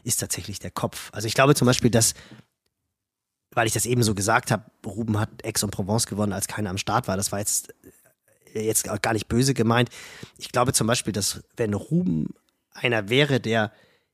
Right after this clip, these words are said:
im Kopf dieses Talent hätte, hätte der schon längst richtig, richtig große Rennen gewonnen.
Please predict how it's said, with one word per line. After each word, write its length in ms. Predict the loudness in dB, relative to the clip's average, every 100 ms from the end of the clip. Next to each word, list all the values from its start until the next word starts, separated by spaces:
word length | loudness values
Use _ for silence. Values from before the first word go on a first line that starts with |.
| _ _
im 200 | -8 0
Kopf 320 | 0 2 -2
dieses 320 | -6 -6 -6
Talent 360 | -8 -10 -12 -12
hätte, 180 | -16 -18 _ _ _ _ -6
hätte 200 | -4 -2
der 100 | -2
schon 180 | -2 0
längst 380 | 0 0 -2 -6
richtig, 300 | -10 -10 -12
richtig 240 | -12 -14
große 320 | -8 -6 -4
Rennen 180 | -6 -6
gewonnen. 380 | -6 -6 -6